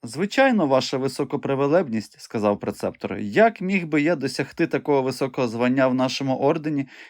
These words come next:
якби не знав найголовніших положень його статуту?» «Питаю тебе ще раз, як могло статися, що ти осквернив священні стіни цього монастиря, дозволивши одному з братів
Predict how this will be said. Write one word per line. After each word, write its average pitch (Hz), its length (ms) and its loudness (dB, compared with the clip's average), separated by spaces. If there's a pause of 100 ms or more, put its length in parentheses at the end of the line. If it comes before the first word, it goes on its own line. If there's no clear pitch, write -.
якби 131 300 2
не 151 120 6
знав 135 300 2
найголовніших 143 640 2
положень 139 440 0
його 147 180 0
статуту?» 185 600 -4 (840)
«Питаю 107 480 6
тебе 113 300 4
ще 135 340 6
раз, 104 360 2
як 104 420 4
могло 117 360 4
статися, 113 640 2
що 110 220 0
ти 113 260 0
осквернив 110 680 -2
священні 110 680 0
стіни 110 440 -2
цього 110 300 4
монастиря, 117 800 4 (320)
дозволивши 107 680 2
одному 107 380 2
з 90 80 -8
братів 107 580 0